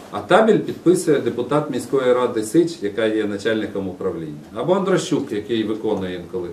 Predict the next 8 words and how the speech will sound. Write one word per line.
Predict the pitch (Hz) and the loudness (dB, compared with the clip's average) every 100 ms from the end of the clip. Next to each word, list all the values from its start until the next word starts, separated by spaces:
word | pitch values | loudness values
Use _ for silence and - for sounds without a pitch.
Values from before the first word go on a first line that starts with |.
| - | -10
функції | 92 82 - 87 | -10 -10 -12 -14
начальника | 82 87 85 82 87 | -10 -10 -10 -10 -12
управління. | 82 85 80 78 - - - - - - - - | -12 -12 -12 -16 -18 -20 -20 -20 -20 -20 -20 -10
І | 120 | 0
коли | 147 202 | 6 6
я | 202 196 170 | 8 6 6
за | 165 | 4
це, | - 190 156 120 | 4 6 4 2